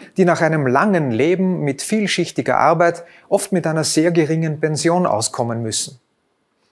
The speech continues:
Ihr seid es auch, die noch immer für gleichwertige Arbeit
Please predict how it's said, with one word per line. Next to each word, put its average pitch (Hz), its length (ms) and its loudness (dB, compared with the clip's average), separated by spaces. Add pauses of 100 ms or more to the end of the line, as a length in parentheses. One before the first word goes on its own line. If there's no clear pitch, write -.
(180)
Ihr 202 220 4
seid 185 240 2
es 170 140 2
auch, 160 360 2 (420)
die 175 60 4
noch 139 200 2
immer 202 400 2
für 147 140 2
gleichwertige 123 800 0
Arbeit 156 580 2